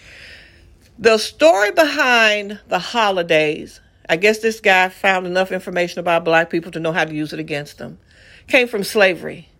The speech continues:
When slaves only had twenty-four hours a, a, a year off, and family came from far and wide, from different plantations to spend time with family.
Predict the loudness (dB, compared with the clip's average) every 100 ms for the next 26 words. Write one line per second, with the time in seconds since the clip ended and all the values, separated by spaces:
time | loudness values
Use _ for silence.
0 | _ -20 -6 2 4 4 2 2 2 -2
1 | 0 2 2 4 2 0 -2 0 2 2
2 | 2 0 0 -4 -10 _ _ -6 0 0
3 | 0 0 2 4 2 0 0 -2 -2 0
4 | 0 0 -2 -12 _ _ _ _ _ _
5 | 0 2 2 -6 _ -2 2 2 0 -6
6 | -8 -2 0 0 -2 -8 -14 _ _ _
7 | _ 0 2 4 2 -2 -6 -10 -18 -4
8 | 0 2 2 2 -2 -2 -2 -4 -8 -14
9 | -8 -2 -2 0 0 0 -6 0 0 2
10 | -2 -2 -4 -14 -12 -14 -4 -4 2 2
11 | 2 -6 -6 -6 -8 -18